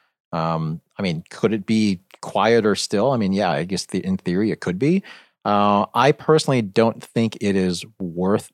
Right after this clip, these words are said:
the potential downsides of swapping things around. Um, but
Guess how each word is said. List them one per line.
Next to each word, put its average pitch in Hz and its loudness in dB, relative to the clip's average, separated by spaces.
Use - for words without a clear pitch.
the 85 -2
potential 87 -4
downsides 95 -2
of 87 -4
swapping 98 -2
things 92 -4
around. 90 -2
Um, 90 -2
but 95 -2